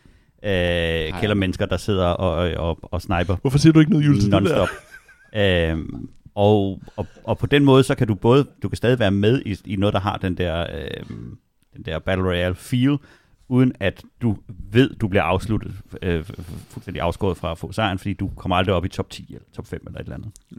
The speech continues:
Speaker 1: Men man kan på en eller anden måde, så kan du spille et, et, et stort P V P-spil og stadig grinde dig fremad.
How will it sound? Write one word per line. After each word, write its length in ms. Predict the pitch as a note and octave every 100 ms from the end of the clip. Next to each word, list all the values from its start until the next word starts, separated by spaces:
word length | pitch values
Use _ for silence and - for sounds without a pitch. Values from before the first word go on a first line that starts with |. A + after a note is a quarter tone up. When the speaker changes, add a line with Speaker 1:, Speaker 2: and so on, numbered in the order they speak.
| - _ _
Speaker 1:
Men 100 | A2+
man 100 | G#2
kan 100 | G#2+
på 80 | G2+
en 40 | A#2+
eller 120 | A2
anden 100 | A2
måde, 220 | G2+ A2+ - - - _
så 120 | -
kan 100 | A2+
du 60 | G#2
spille 400 | - A#2 B2+ C3+
et, 140 | G#2 - _
et, 120 | G2 - _
et 140 | F#2+ F#2 _
stort 360 | - - D3 B2
P 60 | -
V 120 | G#2
P-spil 420 | - - - G2+ -
og 80 |
stadig 260 | G2 G2 G2
grinde 320 | G#2 E2+ G2
dig 120 | -
fremad. 260 | - F2+ -